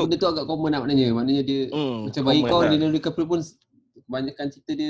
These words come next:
Speaker 1: dah macam dia, dia ada macam template of cerita kan tu kan, aku rasa.
Speaker 2: Ah, yelah. Mungkin dalam yang cerita Revenant tu mungkin lain sikit lah sebab dia berlakon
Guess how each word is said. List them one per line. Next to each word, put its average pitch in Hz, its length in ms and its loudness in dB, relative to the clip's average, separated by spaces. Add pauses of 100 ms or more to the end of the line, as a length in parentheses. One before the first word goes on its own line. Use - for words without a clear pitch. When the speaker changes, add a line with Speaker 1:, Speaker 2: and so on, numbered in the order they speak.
Speaker 1:
dah 131 140 -4
macam 127 220 -6 (120)
dia, 120 140 -6 (240)
dia 131 120 -6
ada 120 120 -6
macam 120 220 -8
template 127 360 -2
of 123 120 -10
cerita 131 260 -6
kan 113 100 -2
tu 123 120 0
kan, 110 100 -4
aku - 160 -20
rasa. 110 180 -10 (260)
Speaker 2:
Ah, 113 260 0
yelah. 127 420 -2 (140)
Mungkin 135 580 -4 (320)
dalam 120 480 0
yang 117 300 -2 (720)
cerita - 240 -4
Revenant 123 540 0
tu 139 120 -4
mungkin 123 300 -4
lain 113 280 0
sikit - 280 -4
lah 104 220 -4
sebab - 240 -12
dia - 100 -14
berlakon 98 720 -12